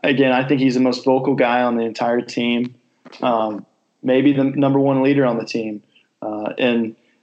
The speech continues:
I think he, he'll be interesting in twenty nineteen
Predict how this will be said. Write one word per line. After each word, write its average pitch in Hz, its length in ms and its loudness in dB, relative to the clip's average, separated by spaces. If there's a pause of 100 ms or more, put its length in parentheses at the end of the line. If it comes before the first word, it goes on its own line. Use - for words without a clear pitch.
(220)
I 135 80 0
think 143 500 -2 (160)
he, 143 360 -2
he'll 151 180 2
be 147 180 2
interesting 147 880 0
in 127 120 -2
twenty 131 340 0
nineteen 123 840 0